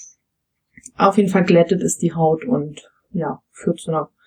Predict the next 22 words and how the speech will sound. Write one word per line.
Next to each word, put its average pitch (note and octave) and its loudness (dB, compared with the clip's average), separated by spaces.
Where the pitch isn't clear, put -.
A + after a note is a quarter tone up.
Verbesserung E3+ 2
der D3+ -2
Struktur. - -8
Aufgrund A3 2
der, F3+ 2
ich F3+ -2
habe F#3 2
ja F3+ -2
gesagt, F#3 -4
die - -6
Eigenschaften, G#3+ 0
also F3 -2
es - -12
ist G#3+ -4
nicht G#3 2
halt-, F#3+ -4
nicht G#3+ 0
lange F#3+ 0
haltbar A#3+ 2
in, A#3 4
in A3+ 4
Verbindungen. B3 2